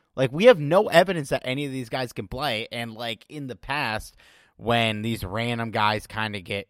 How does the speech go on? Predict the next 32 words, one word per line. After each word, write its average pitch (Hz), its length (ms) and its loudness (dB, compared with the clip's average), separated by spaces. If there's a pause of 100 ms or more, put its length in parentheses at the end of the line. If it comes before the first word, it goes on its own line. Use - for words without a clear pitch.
called 98 280 -4
upon, 120 440 -8
like, 110 340 -6 (280)
it, 120 180 -6
it 113 140 -8
does 127 280 2
work 165 260 0
sometimes. 107 680 -8 (480)
You 131 60 -12
know, 131 140 2
even 139 220 -2
though 139 60 0
we 131 120 -2
saw 123 260 0
Allen 117 320 0
play 113 200 -4
and 98 100 -10
stunk - 420 -10
for 101 140 -12
a 92 60 -12
year, 92 260 -8
but, 104 180 -8
like, 107 200 -4
it 101 100 -8
did 131 160 0
work 113 240 -4
this 131 200 -12
offseason 101 440 -8
when 95 80 -12
they 98 80 -8
were 98 60 -4
like, 101 220 -6